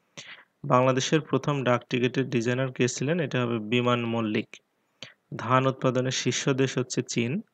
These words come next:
বর্তমানে বীর মুক্তিযোদ্ধাদের মাসিক সম্মানী ভাতা কত? এটা হবে বিশ হাজার টাকা। বাংলাদেশের নারী সাক্ষরতার হার কম সব থেকে কোন জেলায়? এটা হবে বান্দরবান। আগরতলা ষড়যন্ত্র মামলা প্রত্যাহার করা হয় উনিশশো ঊনসত্তর সালের কত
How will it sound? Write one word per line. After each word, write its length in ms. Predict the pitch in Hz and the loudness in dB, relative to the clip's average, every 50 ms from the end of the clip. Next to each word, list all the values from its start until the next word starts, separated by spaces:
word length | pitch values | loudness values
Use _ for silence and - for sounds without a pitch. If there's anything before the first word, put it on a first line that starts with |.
| _ _ _ _ _ _ - - - - _ _ - | _ _ _ _ _ _ -20 -20 -20 -20 _ _ -2
বর্তমানে 540 | 117 120 123 - - - 131 131 131 135 139 135 120 113 | 0 0 0 0 0 2 2 4 4 2 2 0 2 4
বীর 160 | 127 127 120 | 4 4 4
মুক্তিযোদ্ধাদের 640 | 123 123 120 - - 117 120 120 117 147 127 139 135 | 2 -2 -4 -6 -4 -4 -4 -2 0 0 0 2 2
মাসিক 340 | 127 123 117 - - - 131 | 2 0 0 -2 -2 -4 -6
সম্মানী 460 | - - - 123 120 120 120 117 117 117 | -6 -4 -4 -2 0 0 0 0 0 0
ভাতা 240 | 113 113 113 - 131 | -2 -2 0 -2 -2
কত? 200 | 117 120 120 113 139 | -2 -2 -2 -2 -2
এটা 160 | 135 123 143 | -2 -2 -2
হবে 140 | 123 120 117 107 104 | -2 0 0 0 0
বিশ 140 | 117 110 - 131 | 0 0 0 0
হাজার 220 | 123 120 123 127 - | 0 0 -2 -2 -2
টাকা। 240 | - 117 113 139 147 208 - _ _ _ _ _ _ _ _ _ _ - - - - _ - 120 | -4 -2 0 0 -2 -2 -2 _ _ _ _ _ _ _ _ _ _ -14 -14 -14 -14 _ -2 2
বাংলাদেশের 460 | 123 123 123 127 127 127 - 151 135 | 4 4 4 4 2 2 0 0 0
নারী 280 | 131 127 127 120 120 | 0 2 2 2 2
সাক্ষরতার 720 | 117 - - 127 123 - - 139 131 135 135 - 143 139 143 - - - | 0 0 0 -2 -2 -4 -2 -2 0 0 2 4 4 4 4 2 0 0
হার 200 | 120 120 123 123 - - _ - | 0 0 0 0 -2 -6 _ -4
কম 220 | - 135 127 123 120 117 | 0 2 2 2 2 -2
সব 180 | - - 120 113 - - | -4 -6 -8 -6 -4 -2
থেকে 160 | 131 120 139 135 - - | 0 0 0 0 0 0
কোন 140 | 127 123 120 117 | 0 0 0 0
জেলায়? 340 | 107 113 117 117 139 160 202 165 | 0 -2 0 2 2 2 2 0
এটা 120 | 127 - 123 | -2 -2 -2
হবে 140 | 120 120 113 110 | 0 0 0 2
বান্দরবান। 500 | 117 117 113 110 113 110 110 110 127 160 226 - _ _ _ _ _ _ _ _ _ _ _ - - - - - - _ _ - | 0 0 0 0 -2 0 0 2 2 2 0 -2 _ _ _ _ _ _ _ _ _ _ _ -20 -20 -20 -20 -20 -20 _ _ 2
আগরতলা 480 | - 131 120 131 131 131 - 135 131 139 | 2 4 4 4 2 2 2 2 2 2
ষড়যন্ত্র 500 | - - 139 127 127 117 127 127 123 127 | 2 2 0 0 0 0 -2 -2 -2 -2
মামলা 260 | 123 123 123 123 131 | 0 0 0 0 -2
প্রত্যাহার 480 | 131 - 127 117 - - - 127 131 131 | -2 -2 -4 -4 -4 -2 -2 0 0 0
করা 200 | 131 156 127 127 | 0 0 0 0
হয় 100 | 123 123 127 | 0 -2 -2
উনিশশো 200 | 123 113 - 131 | -4 -4 -4 -4
ঊনসত্তর 460 | 123 120 120 - - 135 127 - 131 127 | -4 -4 -4 -4 -6 -6 -6 -6 -6 -4
সালের 200 | - 135 135 135 - - | -4 -2 -4 -2 0 -2
কত 120 | 123 117 | -2 0